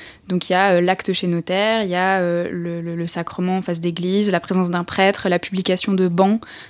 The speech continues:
donc une, aussi une, une, une publicité autour du mariage pour que, euh, ça, le mariage soit connu de tous et toutes.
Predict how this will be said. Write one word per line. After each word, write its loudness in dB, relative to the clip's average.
donc 2
une, 2
aussi 2
une, 2
une, 0
une -2
publicité 2
autour -2
du -4
mariage 2
pour -8
que, -6
euh, 2
ça, 0
le 4
mariage 4
soit 4
connu 4
de 2
tous -4
et 4
toutes. -8